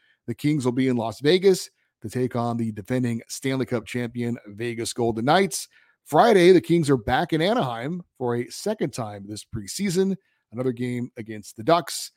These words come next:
Uh, gonna be interesting to see what kind of mix we're gonna see coming up for the next few games. I, I would guess with the travel to Australia, coming back, we'll see a little bit more of the younger guys, maybe a,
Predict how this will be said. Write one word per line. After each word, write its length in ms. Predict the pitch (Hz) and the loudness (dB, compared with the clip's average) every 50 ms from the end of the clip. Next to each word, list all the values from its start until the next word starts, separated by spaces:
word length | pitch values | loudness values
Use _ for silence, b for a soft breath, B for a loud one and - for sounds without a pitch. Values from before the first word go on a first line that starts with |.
| _ _ _ _ - | _ _ _ _ -6
Uh, 200 | - 123 123 123 | -4 -4 -2 -2
gonna 200 | 120 190 208 233 | 0 0 0 0
be 80 | 220 | 0
interesting 420 | 208 - 202 196 165 156 - 196 170 | -2 -2 -2 -2 -2 -4 -4 -2 -2
to 60 | 143 | -2
see 360 | - - - 165 175 175 175 | -2 -4 -4 -4 -2 -2 0
what 200 | 165 135 139 139 | 0 0 0 -2
kind 240 | - - 147 147 147 | -2 -4 -4 -2 -2
of 100 | 127 107 | -2 -4
mix 540 | 104 104 113 147 175 180 - - - - - | -6 -6 -4 -4 -4 -4 -4 -8 -12 -10 -6
we're 140 | 180 160 160 | -4 -4 -2
gonna 180 | 175 170 156 | -2 -2 -2
see 440 | - - - 175 175 175 175 180 160 - _ _ _ _ _ _ _ _ | -4 -6 -6 -4 -4 -2 -2 -4 -6 -6 _ _ _ _ _ _ _ _
coming 240 | - 160 165 165 156 | -2 -2 0 2 2
up 200 | 160 160 160 _ _ | 0 -2 -2 _ _
for 60 | - | -8
the 80 | 151 151 | -4 -2
next 220 | 156 156 156 - | -2 -2 -2 -4
few 180 | - - 165 151 | -4 -2 -2 0
games. 420 | 135 151 151 151 156 151 151 131 - - | 0 0 0 0 0 -2 -2 -4 -6 -6
I, 180 | 135 151 156 - | -6 -4 -4 -2
I 80 | 139 151 | -2 0
would 240 | 156 151 139 123 104 | 2 2 0 0 0
guess 340 | - 151 156 165 151 - - | 0 0 0 0 -2 -4 -4
with 160 | 147 123 - | -6 -4 -4
the 80 | 131 | -6
travel 680 | - - - - 120 120 131 135 143 139 135 147 143 - _ _ _ _ _ _ _ - | -10 -10 -8 -6 -4 -2 -2 0 0 0 -2 -2 -4 -8 _ _ _ _ _ _ _ -10
to 300 | - - 156 160 156 151 | -4 0 2 2 2 2
Australia, 800 | 147 139 131 - - - - 160 160 156 160 160 160 160 156 147 | 2 -2 -4 -4 -6 -2 2 2 2 4 2 2 2 2 0 0
coming 380 | - - - 160 160 160 143 | -2 -6 -8 -6 -6 -6 -6
back, 500 | 117 - 139 135 139 139 139 143 139 - | -4 -2 -2 -2 0 0 -2 -4 -6 -6
we'll 200 | - 127 123 120 | -4 -4 -4 -4
see 380 | - - - 160 160 165 156 147 | -4 -6 -8 -6 -4 -4 -2 -2
a 60 | 143 | -2
little 140 | 143 151 135 | -2 -2 -2
bit 180 | 139 135 131 | -2 -2 -2
more 220 | 123 135 147 147 139 | -4 -4 -4 -2 -2
of 140 | 135 131 127 | -2 -4 -6
the 80 | 120 | -8
younger 400 | 120 123 151 170 180 180 175 175 | -8 -6 -4 -4 -2 -2 -2 0
guys, 420 | 165 165 160 160 165 165 165 147 127 | 0 0 0 2 2 0 0 0 -2
maybe 320 | 135 139 139 139 135 127 | -4 -4 -2 -2 -2 -2
a, 160 | 120 117 104 | -2 -4 -6